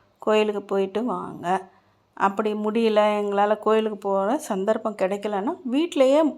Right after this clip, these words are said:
அவரை, முருகனை நினைச்சு தியானத்துல ஒரு அரை மணி நேரம், இல்ல ஒரு அஞ்சு நிமிஷம் தியானம் பண்ணீங்கன்னா கூட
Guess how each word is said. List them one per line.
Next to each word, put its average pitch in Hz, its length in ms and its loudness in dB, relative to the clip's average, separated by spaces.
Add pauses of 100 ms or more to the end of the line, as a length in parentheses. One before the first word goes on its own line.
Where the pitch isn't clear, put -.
அவரை, 208 300 2 (100)
முருகனை 214 400 -2
நினைச்சு 202 560 -6 (540)
தியானத்துல 220 640 2 (300)
ஒரு 240 160 6
அரை 226 280 8
மணி 247 180 4
நேரம், 226 460 2
இல்ல 247 320 2
ஒரு 202 300 0
அஞ்சு 277 440 6
நிமிஷம் 247 360 0
தியானம் 220 280 2
பண்ணீங்கன்னா 208 400 -2
கூட 277 340 -2